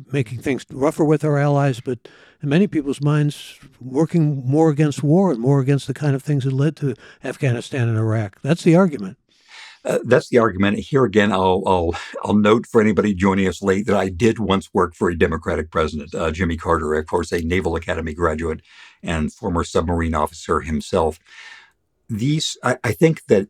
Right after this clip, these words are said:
Speaker 2: that Trump's pressure on the nato allies might actually have been beneficial.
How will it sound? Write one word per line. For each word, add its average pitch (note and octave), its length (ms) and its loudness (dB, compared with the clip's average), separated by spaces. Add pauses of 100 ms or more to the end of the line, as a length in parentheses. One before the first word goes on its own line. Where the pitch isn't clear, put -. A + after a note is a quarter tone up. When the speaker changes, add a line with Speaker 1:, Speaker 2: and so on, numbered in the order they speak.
(100)
Speaker 2:
that F#2+ 320 0
Trump's - 520 -4
pressure G#2+ 500 0
on G2+ 160 0
the F2+ 100 0
nato G2 380 0
allies D#2+ 580 -2 (400)
might G2 420 0 (100)
actually F#2 420 -2
have D#2 220 -4
been E2 340 -2
beneficial. E2 640 -6